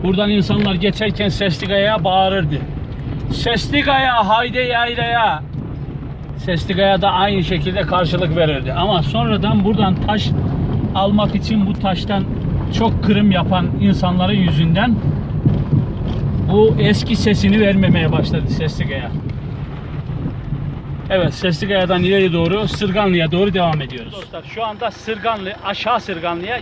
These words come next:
gelmek üzereyiz. Sırttan bakıyoruz. Aşağısı çok güzel bir görüntüler var. Kayalar, e, doğa, harika görüntüler. E, bu taraf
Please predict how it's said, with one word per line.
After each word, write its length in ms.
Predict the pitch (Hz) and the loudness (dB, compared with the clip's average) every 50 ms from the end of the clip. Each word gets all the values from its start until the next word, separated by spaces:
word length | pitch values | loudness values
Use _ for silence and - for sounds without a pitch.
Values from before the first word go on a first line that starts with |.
| 175 | -6
gelmek 320 | 185 190 185 196 196 180 - | -4 -4 -4 -4 -4 -6 -6
üzereyiz. 380 | 165 151 160 151 165 214 247 | -8 -8 -8 -6 -6 -6 -8
Sırttan 680 | - - - - - - - 214 - - - 196 170 - - - - - - - - - - - - | -10 -12 -14 -8 -6 -4 -4 -4 -6 -8 -8 -8 -8 -8 -10 -14 -18 -20 -20 -18 -18 -12 -10 -8 -6
bakıyoruz. 460 | 185 190 - - 190 180 175 202 - - - - | -6 -6 -6 -6 -8 -8 -10 -12 -12 -14 -12 -10
Aşağısı 500 | 202 208 202 - - 208 196 185 - - 214 208 - - | -10 -10 -10 -10 -10 -10 -10 -10 -10 -14 -16 -16 -16 -16
çok 140 | 233 220 - - - - - - - - - - 170 | -18 -18 -18 -20 -20 -20 -20 -20 -20 -20 -20 -20 -16
güzel 200 | - - 262 269 - - | -10 -8 -8 -8 -8 -12
bir 160 | 190 - - | -16 -14 -12
görüntüler 540 | 196 196 202 196 - - 214 202 170 151 143 | -12 -10 -10 -12 -12 -12 -12 -12 -12 -10 -12
var. 140 | 143 170 190 - - - - - - | -12 -12 -14 -16 -20 -20 -20 -14 -10
Kayalar, 420 | 165 170 180 180 170 165 170 190 - - - - - - - - - - - - 156 | -6 -4 -2 -2 -2 -2 -4 -4 -6 -10 -14 -16 -16 -16 -16 -16 -16 -16 -14 -12 -12
e, 300 | 156 156 156 156 156 151 - - | -10 -10 -10 -10 -10 -12 -10 -4
doğa, 360 | 175 185 190 170 165 175 185 175 - - - - - - - - | 0 0 2 2 2 0 0 -4 -6 -12 -14 -14 -14 -14 -8 -4
harika 440 | 165 190 202 214 214 208 - 214 214 | -2 0 0 0 0 -2 -4 -6 -8
görüntüler. 560 | 185 185 175 170 165 151 - 160 165 170 202 190 - - - - - - - - - | -6 -6 -8 -8 -8 -8 -10 -8 -8 -8 -8 -10 -14 -20 -20 -20 -20 -20 -20 -20 -14
E, 360 | 160 156 156 160 156 156 151 156 151 - 165 | -12 -10 -8 -6 -6 -6 -8 -10 -12 -12 -12
bu 100 | 269 269 | -10 -8
taraf 300 | - 214 190 220 262 | -6 -6 -4 -4 -4